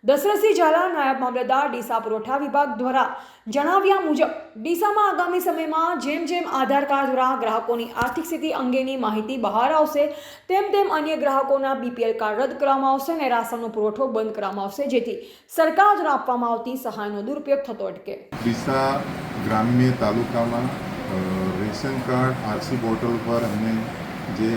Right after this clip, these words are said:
Speaker 2: ડેટા અવેલેબલ થયો હતો એમાં છ લાખથી વધુ ઇન્કમ ટેક્સ ભરતા, પચીસ લાખથી વધુ જી એસ ટી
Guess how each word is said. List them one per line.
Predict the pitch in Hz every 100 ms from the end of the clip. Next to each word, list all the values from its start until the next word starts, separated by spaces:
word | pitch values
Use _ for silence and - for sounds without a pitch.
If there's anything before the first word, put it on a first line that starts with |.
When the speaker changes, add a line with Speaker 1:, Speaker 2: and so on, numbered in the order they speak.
| 113 -
Speaker 2:
ડેટા | 98 98 113 110 - -
અવેલેબલ | 101 110 110 107
થયો | 104 - 127
હતો | 131 98 101 - - - - - 110
એમાં | 110 117 123 -
છ | 113
લાખથી | 117 123 123 127
વધુ | 104 98
ઇન્કમ | 117 101 113
ટેક્સ | 110 123
ભરતા, | - 104 104 123 127 - - - - - -
પચીસ | 110 127 120 -
લાખથી | 113 113 123
વધુ | 110 101 117
જી | 104 101
એસ | 110
ટી | - 123 120